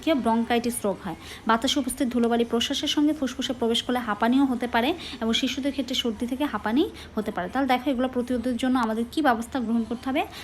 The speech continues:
আলো এবং বিশুদ্ধ বাতাসপূর্ণ গৃহে বসবাস করতে হবে। যেসব জিনিসের সংস্পর্শে আসলে বা খেলে শ্বাসকষ্ট বাড়ে, তা থেকে বিরত থাকতে হবে। পশমি কাপড় পরতে হবে। ধোয়া, ধুলোবালি থেকে, ইত্যাদি থেকে দূরে থাকতে হবে। ধূমপান পরিহার করতে হবে। বেশি বেশি করে পানি এবং তরল পদার্থ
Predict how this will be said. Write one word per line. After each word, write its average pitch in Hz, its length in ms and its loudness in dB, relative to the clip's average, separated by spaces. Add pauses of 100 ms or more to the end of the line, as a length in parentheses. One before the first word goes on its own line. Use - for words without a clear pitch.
আলো 226 240 4
এবং 226 200 2
বিশুদ্ধ 269 340 0
বাতাসপূর্ণ 285 520 2
গৃহে 240 140 0
বসবাস 233 400 -2
করতে 240 280 -6
হবে। 254 160 0
যেসব 226 280 0
জিনিসের 226 280 -2
সংস্পর্শে 240 560 -2
আসলে 226 260 0
বা 233 100 -2
খেলে 240 200 -4
শ্বাসকষ্ট 233 480 -4
বাড়ে, 233 240 -2
তা 233 140 2
থেকে 226 220 -6
বিরত 214 180 0
থাকতে 262 420 -8
হবে। 269 180 0 (340)
পশমি 247 300 0
কাপড় 226 360 0
পরতে 277 240 -2
হবে। 285 160 2
ধোয়া, 233 520 2 (260)
ধুলোবালি 240 400 4
থেকে, 254 240 -4
ইত্যাদি 247 240 0
থেকে 247 180 -4
দূরে 233 200 2
থাকতে 247 300 -6
হবে। 240 160 2
ধূমপান 233 400 0
পরিহার 240 340 0
করতে 233 280 -6
হবে। 240 180 0
বেশি 226 220 -2
বেশি 240 180 -4
করে 247 140 -2
পানি 233 300 2
এবং 240 180 0
তরল 214 240 0
পদার্থ 240 280 -2